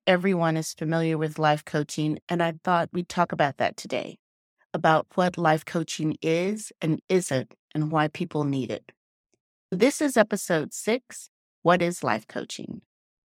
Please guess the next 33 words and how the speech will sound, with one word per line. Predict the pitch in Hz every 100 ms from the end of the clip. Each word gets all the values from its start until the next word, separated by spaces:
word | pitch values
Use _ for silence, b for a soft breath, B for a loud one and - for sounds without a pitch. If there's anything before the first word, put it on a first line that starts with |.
| _ _ _ _ _ -
Most | 214 294 -
people | 247 233 208
have | 196 180 185 -
heard | 220 220 226 226
of | - 196
life | 202 202 208
coaching, | 214 214 - 208 208
but | 180
they | 190 190
aren't | 190 -
really | 180 180 170
sure | - 170 170
what | 165 170
a | 156
life | 156 151 -
coach | - 147 -
does | - 139 147 160 190 - _ _ _
or | 151
why | 156 160
they | 156 151
might | 147 139 -
need | 131 127 -
one. | 107 - - - _ _ B B B
After | - 180 208
all, | 214 202 180 180 - _
you | 175 180
know | 214
how | 208
to | 208
live | 185 185
your | 180 180
life, | 208 196 -
right? | 151 160 208 -